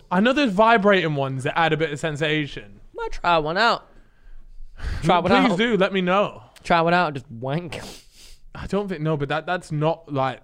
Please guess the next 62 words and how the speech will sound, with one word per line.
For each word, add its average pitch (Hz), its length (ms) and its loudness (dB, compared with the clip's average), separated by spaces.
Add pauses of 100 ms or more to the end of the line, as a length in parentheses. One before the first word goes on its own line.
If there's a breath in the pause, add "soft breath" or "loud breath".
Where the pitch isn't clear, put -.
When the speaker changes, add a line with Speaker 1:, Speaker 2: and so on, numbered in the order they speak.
Speaker 1:
the 127 140 -8
benefit. 135 400 -4
The 117 60 -8
benefit 143 360 -4
is 120 80 -8
also 131 240 -4
for 120 100 -10
the 110 80 -8
chick, - 300 -8
I 95 60 -14
think. - 480 -10 (140)
I'm 151 80 -4
not 180 120 -4
too 110 140 -14
sure. 113 420 -8
Speaker 2:
You're 131 140 -4
just 147 140 -6
not 123 140 -6
thinking 120 200 -8
outside 113 400 -6
of 110 80 -10
the 196 80 -12
box. - 720 -12 (1080)
Speaker 1:
No, 123 100 -6
I'm 117 100 -8
thinking 120 260 -6
inside 110 280 -6
of 101 60 -10
the 101 60 -8
ring. 101 320 -8 (1000)
Jeez. 101 760 -12
Speaker 2:
You 135 120 -6
drop 135 200 0
that 117 180 -4
knowledge 127 320 0
on 127 80 -2
me. 113 60 -6
Speaker 1:
Okay, 113 60 -6
Speaker 2:
Drop 139 160 2
that, 117 100 -4
Speaker 1:
okay, 123 340 -10
I 131 60 -10
Speaker 2:
drop 160 140 0
a 160 40 2
little 160 140 4
bit 160 140 2
of 151 60 -4
game 180 300 2
on 131 100 0
me. 127 200 -8 (240)
Speaker 1:
Pro-, 131 140 -12
<laughs> 120 320 -4
drop 135 200 0
a 131 80 2
bit 151 40 6
Speaker 2:
<laughs> - 20 4
A - 60 2
Speaker 1:
of 165 80 0
Speaker 2:
little 156 60 0
Speaker 1:
game. 131 220 2
Speaker 2:
loose 160 220 -6
game. 165 320 -4